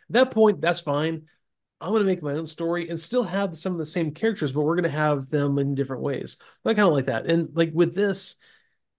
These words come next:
he, you said he's, like, he's working from the ground floor up. He doesn't have to know a lot of stuff going on, which is, you know, which is great. He can kinda build his story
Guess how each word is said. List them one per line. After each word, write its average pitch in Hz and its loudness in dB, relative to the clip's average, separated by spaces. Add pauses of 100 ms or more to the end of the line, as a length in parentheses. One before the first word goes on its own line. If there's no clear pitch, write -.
(220)
he, - -4
you 165 -6
said 170 6
he's, 151 -4
like, 147 2
he's 151 2
working 165 -2
from 139 -10
the 139 2
ground 131 -2
floor 139 0
up. 127 -6
He 180 0
doesn't 147 0
have 147 -6
to 139 -4
know 131 0
a 123 0
lot 127 0
of 127 -4
stuff 131 -2
going 127 0
on, 123 -4
which 123 -10
is, 135 -10
you 143 0
know, 117 -2
which 127 -2
is 131 0
great. 143 6
He 151 2
can 147 0
kinda 143 -2
build 147 2
his 135 -2
story 135 -2